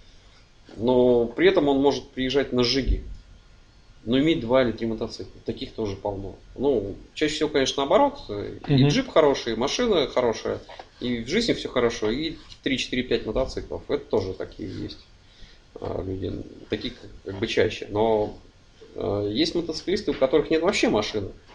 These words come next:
Speaker 1: И такие тоже у нас, э, есть клиенты, у которых нет машины.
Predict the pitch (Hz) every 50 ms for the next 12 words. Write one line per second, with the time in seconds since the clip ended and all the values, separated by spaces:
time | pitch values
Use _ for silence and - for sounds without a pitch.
0 | - - - - - _ _ _ - - - - - - 143 - - 180 226 214
1 | 175 143 120 110 107 110 - - - - 101 101 104 107 107 110 - - 113 113
2 | 113 101 104 - - - 110 - 120 117 107 101 104 - - - - - - 92
3 | 98 143 143 - - - - 120 - - - 117 101 95